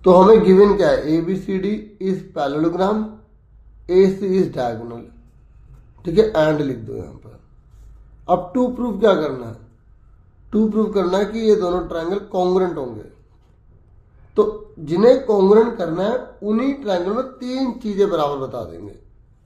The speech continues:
इसको मैंने angle एक लिख लिया, वन है, ये टू, तो देखो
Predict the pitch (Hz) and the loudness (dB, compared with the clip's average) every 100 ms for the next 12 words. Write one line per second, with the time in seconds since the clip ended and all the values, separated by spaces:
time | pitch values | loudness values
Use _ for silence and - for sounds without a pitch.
0 | - - - - - 190 - 220 226 247 | -20 -20 -20 -16 -8 -6 -2 4 4 4
1 | - 180 190 170 185 160 139 131 143 151 | 2 0 0 2 2 2 -6 -6 -6 -4
2 | 151 139 123 - _ _ _ _ 175 165 | -4 -4 -8 -12 _ _ _ _ -10 -2
3 | 160 - - 175 175 175 | -2 -2 -6 -4 -2 -2